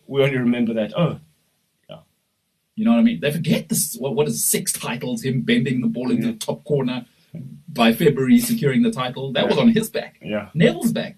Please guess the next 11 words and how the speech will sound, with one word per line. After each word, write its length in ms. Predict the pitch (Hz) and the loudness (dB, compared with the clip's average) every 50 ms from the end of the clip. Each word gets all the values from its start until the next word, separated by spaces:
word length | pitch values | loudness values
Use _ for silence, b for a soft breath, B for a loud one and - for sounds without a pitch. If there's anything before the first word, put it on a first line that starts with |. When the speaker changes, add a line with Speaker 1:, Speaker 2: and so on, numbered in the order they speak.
| _ _ - | _ _ 6
Speaker 2:
Irwin's 340 | 208 226 226 277 226 - - | 6 6 8 6 4 2 2
back. 260 | - - - - - | 0 -2 -4 -4 -8
Speaker 1:
Yeah. 240 | - - 139 - 175 - | -12 -12 -10 -8 -4 -4
Speaker 2:
We 140 | 220 202 208 | -4 -2 0
remember 380 | 214 247 - - 403 403 - | 0 0 0 0 -2 -4 -2
these 180 | - 135 120 110 | 0 2 2 2
guys. 280 | - - - - - - _ _ _ - | 0 -2 -8 -10 -12 -18 _ _ _ -2
Speaker 1:
Roy 180 | 131 151 160 | 2 4 4
Keane, 220 | 156 156 175 165 - | 4 4 2 0 2
same 220 | - 175 175 165 | 2 0 0 0
thing. 280 | 165 175 127 - - | 0 -2 -2 -4 -6